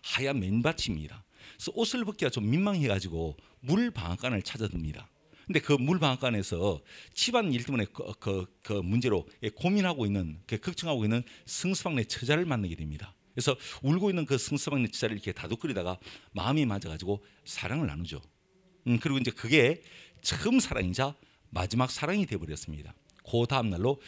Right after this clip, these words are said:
그 집은 진짜 어려워가지고 야반 도주를 해버리죠. 그래서 그 사람의 소식을 알 수 없게 된 것입니다. 그래서 우리 이준우 속에는 "꽁 구워 먹은 자리야"라는 대목이 있죠. 하여튼 그렇습니다. 우리 기본서에 다 체크해놨습니다. 그래서 이렇게 그 이자의 소식을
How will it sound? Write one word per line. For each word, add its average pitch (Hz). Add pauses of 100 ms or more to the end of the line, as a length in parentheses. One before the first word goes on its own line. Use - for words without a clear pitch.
(140)
그 -
집은 143
진짜 226
어려워가지고 107
야반 113
도주를 147
해버리죠. 78 (240)
그래서 139 (280)
그 135
사람의 135
소식을 104 (200)
알 127
수 -
없게 135
된 110
것입니다. - (200)
그래서 123 (220)
우리 127
이준우 151
속에는 120 (240)
"꽁 160
구워 220
먹은 123
자리야"라는 90
대목이 90
있죠. 107 (100)
하여튼 113
그렇습니다. 87
우리 110
기본서에 110
다 82
체크해놨습니다. 90 (1200)
그래서 131 (260)
이렇게 143
그 151
이자의 160
소식을 135